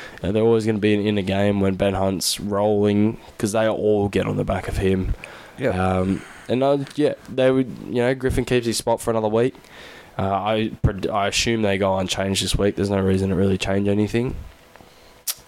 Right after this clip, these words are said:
Speaker 1: I'm sure they'd be happy with this start to the year.
Speaker 2: Yeah. Uh, just on your point about, um,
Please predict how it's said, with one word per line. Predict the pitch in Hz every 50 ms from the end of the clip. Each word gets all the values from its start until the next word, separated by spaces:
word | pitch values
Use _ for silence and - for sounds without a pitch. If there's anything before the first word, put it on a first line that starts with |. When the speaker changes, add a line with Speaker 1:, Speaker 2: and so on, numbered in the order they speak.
| - - - - -
Speaker 1:
I'm | - 123 123
sure | - - 131 123 113
they'd | 107 107 101
be | 104 104
happy | 95 107 110 - 147
with | 123 104 95
this | - - -
start | - - 90 - -
to | - -
the | -
year. | - - 113 110 - - - - - - - - - - - -
Speaker 2:
Yeah. | 147 143 135 123 - - - - - - - - - - - - - - -
Uh, | 113 110
just | 156 - 170 175 -
on | 220 196
your | 170 147
point | 131 - 147 151 156 -
about, | - 139 131 131 127 127 127 127
um, | 127 123 123 123 123 120 120 117 117